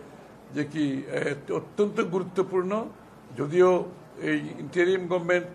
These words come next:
নির্বাচন পর্যন্ত অব্যাহত করবে, কিন্তু এটাকে তত্ত্বাবধায়ক সরকারের আদলে পরিচালনার বিষয়টি সামনে উঠে এসেছে। এটার সাথে জড়িত হচ্ছে নির্বাচন কমিশনের কর্মকাণ্ড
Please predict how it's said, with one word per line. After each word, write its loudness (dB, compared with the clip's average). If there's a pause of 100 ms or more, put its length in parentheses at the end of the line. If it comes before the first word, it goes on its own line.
নির্বাচন 2
পর্যন্ত -6
অব্যাহত 2 (100)
করবে, -2 (420)
কিন্তু -6
এটাকে -2 (420)
তত্ত্বাবধায়ক 4
সরকারের 0 (560)
আদলে 6 (540)
পরিচালনার 0
বিষয়টি 0
সামনে -4
উঠে -6
এসেছে। -8 (480)
এটার 2
সাথে 4
জড়িত 2
হচ্ছে 4
নির্বাচন 2
কমিশনের -2
কর্মকাণ্ড -2